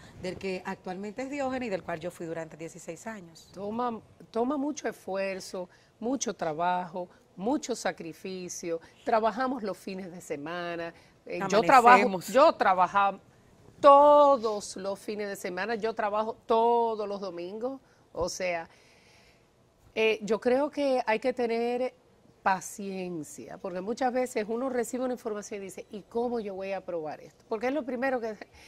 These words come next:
Speaker 2: "¿Y cómo yo lo voy a probar?". Eh, pero hay que ingeniárselas para, para empezar a descifrar, bueno, ¿qué yo pido? ¿Cómo no alerto?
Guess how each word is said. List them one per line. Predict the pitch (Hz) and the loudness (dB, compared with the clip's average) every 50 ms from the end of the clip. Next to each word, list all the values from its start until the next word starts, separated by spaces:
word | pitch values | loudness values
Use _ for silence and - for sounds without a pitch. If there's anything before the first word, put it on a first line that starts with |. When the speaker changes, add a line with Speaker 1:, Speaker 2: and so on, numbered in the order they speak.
| - - - | -18 -14 -14
Speaker 2:
"¿Y | 240 | -12
cómo | - - 330 302 247 | -8 -6 -4 -4 -2
yo | 220 214 202 | -4 -4 -4
lo | 196 185 | -4 -4
voy | 185 180 | -4 -4
a | 175 165 | -6 -6
probar?". | 160 160 127 - - - - _ _ _ _ _ _ _ - - _ _ _ - | -8 -10 -12 -14 -16 -20 -20 _ _ _ _ _ _ _ -20 -20 _ _ _ -10
Eh, | - - 196 196 190 190 190 190 190 190 185 - | -8 -6 -4 -4 -4 -4 -4 -4 -4 -4 -6 -4
pero | 202 190 185 190 | -4 -2 0 0
hay | 190 208 202 | 0 0 0
que | - 269 262 254 - | 0 0 0 0 0
ingeniárselas | 262 226 202 151 160 208 202 202 220 226 233 240 247 240 233 - - - 196 180 180 185 196 - | -2 -4 -4 -4 -6 -6 -4 -2 0 2 2 2 2 2 0 -4 -6 -6 -6 -6 -6 -6 -8 -8
para, | - 151 147 147 147 143 - | -10 -10 -8 -8 -10 -10 -8
para | - 185 175 175 | -4 -2 -2 -2
empezar | 170 170 - 175 170 - - 196 185 202 233 254 294 - _ _ _ _ - | -2 -4 -6 -8 -6 -6 -4 -2 0 0 0 -2 -4 -8 _ _ _ _ 0
a | 185 185 196 | 2 2 2
descifrar, | 185 190 202 - - 185 - - - 190 185 180 170 | 2 -2 -6 -6 -10 -12 -14 -10 -6 -4 -4 -4 -4
bueno, | 170 208 233 220 - - _ - | -6 -6 -6 -6 -8 -10 _ -2
¿qué | - 240 254 262 | 0 0 0 0
yo | 208 240 220 208 | 0 0 -2 -2
pido? | - 240 233 226 226 208 220 214 214 - - _ _ _ - | -2 -6 -6 -4 -2 -2 -2 -2 -4 -6 -14 _ _ _ -6
¿Cómo | - 202 226 233 247 247 233 | 0 0 2 2 2 0 -2
no | 214 208 202 | -2 -4 -4
alerto? | 202 196 196 208 220 226 233 226 214 - - 190 196 233 294 | -4 -4 -2 -2 0 0 -2 -2 -4 -8 -8 -8 -8 -8 -8